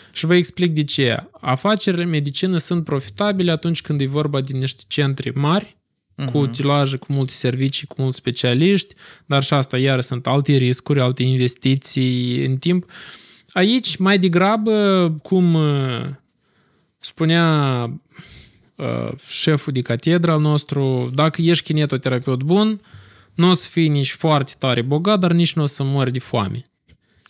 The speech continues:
Speaker 2: Așa,
Speaker 1: Adică,
Speaker 2: mediu.
Speaker 1: mediu. Poți
Speaker 2: Mhm.
Speaker 1: să, dacă ești specialist, ai pacienții tăi, o să poți să-ți permiți să mergi și la mare, uh, o dată de două ori pe an,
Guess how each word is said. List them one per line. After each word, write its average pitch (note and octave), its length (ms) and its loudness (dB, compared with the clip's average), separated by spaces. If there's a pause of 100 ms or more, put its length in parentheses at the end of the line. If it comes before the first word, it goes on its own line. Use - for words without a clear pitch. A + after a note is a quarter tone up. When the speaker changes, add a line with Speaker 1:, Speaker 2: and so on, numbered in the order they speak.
(140)
Speaker 2:
Așa, C3+ 180 -2
Speaker 1:
Adică, F#3 440 0
Speaker 2:
mediu. F#3+ 440 2 (140)
Speaker 1:
mediu. C3+ 640 2
Poți B3 280 0
Speaker 2:
Mhm. - 80 -4
Speaker 1:
să, E3 640 4
dacă A3 240 0
ești G3+ 220 2
specialist, D#3+ 920 0
ai E3+ 200 0
pacienții C#3 600 0
tăi, G#3 480 0 (100)
o C#4 200 0
să - 180 0
poți F3+ 240 2
să-ți D3+ 200 -4
permiți D#3 800 0
să - 180 -4
mergi D3+ 260 2
și - 100 -4
la B2 140 0
mare, G#3+ 460 2 (500)
uh, B2 680 -2
o B2+ 120 0
dată D3 300 2
de C#3+ 120 0
două D3 280 4
ori C#3 120 2
pe D3 160 0
an, C#3 220 4